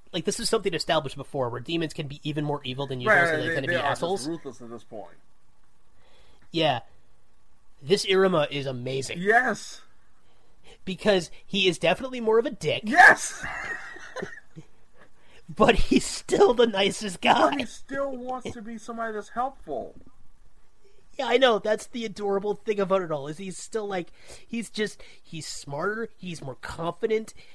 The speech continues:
Speaker 1: he's, he's, you know, a bit more abrasive for
Speaker 2: Mm-hmm.
Speaker 1: sure. Like, he's, he, he, he's, like, at one point he just forces Clara to sit on his lap, more or less, but she doesn't object.
Speaker 2: No, no.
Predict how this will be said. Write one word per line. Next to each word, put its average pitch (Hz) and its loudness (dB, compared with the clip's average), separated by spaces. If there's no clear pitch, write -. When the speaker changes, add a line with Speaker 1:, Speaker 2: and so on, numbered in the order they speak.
Speaker 1:
he's, 170 -10
he's, 277 -12
you 254 -10
know, 196 0
a 220 -8
bit 262 -4
more 226 0
abrasive 170 -6
for 160 -6
Speaker 2:
Mm-hmm. 170 -10
Speaker 1:
sure. 131 -6
Like, 135 -8
he's, 160 -10
he, 175 -12
he, 180 -6
he's, 170 -8
like, 160 -10
at 175 -8
one 185 0
point 180 -2
he 156 -6
just 156 -14
forces 160 -6
Clara 147 -4
to 139 -8
sit 156 -6
on 147 -6
his 131 -8
lap, 131 -4
more 156 -6
or 156 -4
less, 175 -4
but 254 -6
she 269 -4
doesn't 180 0
object. 143 -2
Speaker 2:
No, 233 8
no. 180 2